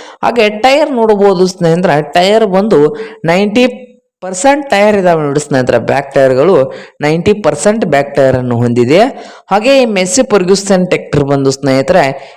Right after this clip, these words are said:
ಎರಡ್ ಸಾವಿರದ ಹದಿನೇಳರ ಮಾಡೆಲ್ ಆಗಿದೆ. ಎರಡ್ ಸಾವಿರದ ಹದಿನೇಳರ ಮಾಡೆಲ್ ಇದೆ ಸ್ನೇಹಿತರೆ.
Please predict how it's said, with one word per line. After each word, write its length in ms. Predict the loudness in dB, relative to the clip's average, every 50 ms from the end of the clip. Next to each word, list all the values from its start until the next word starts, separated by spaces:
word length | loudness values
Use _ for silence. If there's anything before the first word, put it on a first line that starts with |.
| _ 0
ಎರಡ್ 200 | 0 2 2 0
ಸಾವಿರದ 440 | -2 -2 0 0 0 -2 -2 -2 -2
ಹದಿನೇಳರ 720 | -2 -2 -2 -2 0 0 2 2 2 4 2 2 2 2
ಮಾಡೆಲ್ 400 | 0 0 0 0 2 2 2 2
ಆಗಿದೆ. 340 | 0 0 0 0 0 0 0
ಎರಡ್ 320 | 0 0 0 -2 -2 -2 -2
ಸಾವಿರದ 460 | -2 0 0 0 0 0 0 0 0 0 0 -2 -8 -14 -20 -20 -20 _ _ _ _ -4
ಹದಿನೇಳರ 520 | -2 0 0 2 2 4 4 4 2 2
ಮಾಡೆಲ್ 400 | 0 0 0 0 2 2 0 0
ಇದೆ 200 | 0 0 0 0
ಸ್ನೇಹಿತರೆ. 540 | 0 -2 -2 0 0 0 0 0 0 0